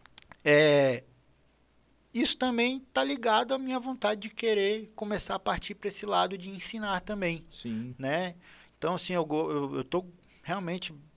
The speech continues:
Speaker 1: bem, bem, é, é, apaixonado por essa, essa parte de treinar,
Speaker 2: Sim.
Speaker 1: de ensinar e de metodizar, né? Começar a aplicar métodos, aplicar formas de, de trabalho.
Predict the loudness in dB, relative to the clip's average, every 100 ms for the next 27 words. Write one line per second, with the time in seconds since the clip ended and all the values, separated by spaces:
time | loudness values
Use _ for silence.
0 | 2 2 2 -2 -6 -4 -2 -2 -4 -6
1 | -10 -16 _ _ -20 -20 -6 0 2 2
2 | 2 0 -2 -2 0 0 2 0 0 0
3 | 0 -4 0 -2 -2 -14 -20 -12 -12 -4
4 | -2 -2 -8 -14 -8 -6 -6 -8 -6 -4
5 | -4 -4 -8 -10 -12 -12 -14 -12 -10 -10
6 | -8 -6 -6 -6 -2 0 0 -4 -4 -8
7 | -4 -2 0 -2 -4 -6 -10 -10 -8 -6
8 | -8 -12 -20 -14 -12 -4 -2 -2 -2 -2
9 | 0 -2 -6 -16 -10 -8 -10 -6 -4 -4
10 | -6 -4 -2 -4 -8 -6 -8 -10 -10 -10
11 | -6 -6 -4 -6 -8